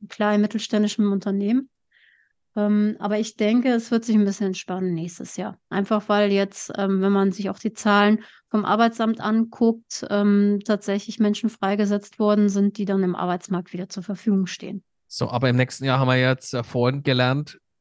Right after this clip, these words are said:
Speaker 2: entsteht die Problematik, wir haben keine Projekte oder der Kunde hält das Geld zurück. So, jetzt, <laughs> also
Speaker 1: <laughs>
Speaker 2: es wird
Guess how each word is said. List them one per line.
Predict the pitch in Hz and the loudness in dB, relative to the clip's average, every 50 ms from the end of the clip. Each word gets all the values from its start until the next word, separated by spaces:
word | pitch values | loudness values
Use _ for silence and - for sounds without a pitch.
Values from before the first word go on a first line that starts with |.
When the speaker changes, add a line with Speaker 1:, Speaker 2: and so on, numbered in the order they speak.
| _ _ _ _ _ _ _ _ | _ _ _ _ _ _ _ _
Speaker 2:
entsteht | 135 131 - - - 135 131 | -4 -4 -4 -2 0 0 0
die | 151 143 | 0 0
Problematik, | 143 143 135 - 147 135 131 127 120 123 139 139 175 180 - - _ _ _ _ | 0 0 0 2 2 2 2 4 4 2 4 2 2 0 0 -4 _ _ _ _
wir | - 127 120 117 | -6 -4 -4 -4
haben | 131 143 143 | -4 -6 -4
keine | - 127 127 139 135 | 0 2 2 2 2
Projekte | - 131 120 123 131 160 160 - _ 120 113 113 - _ _ _ | 2 0 2 2 2 0 0 0 _ -2 -2 -2 -4 _ _ _
oder | - 120 117 123 120 | -4 -2 0 0 0
der | 120 | -2
Kunde | - - 147 143 143 143 | -2 0 0 0 0 0
hält | 135 135 131 131 | 0 -2 -2 -2
das | 131 120 - | -6 -6 -6
Geld | - 135 143 143 - | -6 -6 -6 -4 -4
zurück. | 123 117 113 - - _ _ _ _ _ | -2 -2 -2 -4 -8 _ _ _ _ _
So, | - - - 120 113 - - _ _ _ _ _ | -10 -6 -4 -4 -4 -6 -8 _ _ _ _ _
jetzt, | - 117 113 - - - - - - - - | -8 -8 -8 -8 -12 -16 -14 -14 -12 -6 -4
<laughs> | 180 147 - _ - - - - - - _ _ | -4 -4 -4 _ -20 -20 -20 -20 -20 -20 _ _
also | - - 139 135 151 147 139 135 - | 0 0 2 4 4 4 2 2 -2
Speaker 1:
<laughs> | - - | 0 0
Speaker 2:
es | 165 143 - - 156 147 | 0 0 0 2 4 4
wird | 185 214 - | 4 4 2